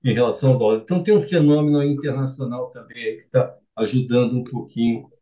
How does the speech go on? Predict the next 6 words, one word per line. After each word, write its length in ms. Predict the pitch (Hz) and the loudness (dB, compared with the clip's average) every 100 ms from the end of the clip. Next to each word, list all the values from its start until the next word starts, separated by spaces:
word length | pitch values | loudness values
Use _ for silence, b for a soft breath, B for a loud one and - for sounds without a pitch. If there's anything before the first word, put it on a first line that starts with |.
| _ | _
essa, 340 | 90 - - 117 | -4 -2 0 -2
principalmente 720 | - 135 135 - 135 143 151 | 2 2 4 6 6 6 6
nessa 340 | 160 151 147 | 6 4 4
valorização 560 | 131 123 117 123 135 127 | 4 4 2 0 2 2
mais 240 | 156 143 | 2 0
recente. 460 | 151 135 - - | -4 -8 -12 -20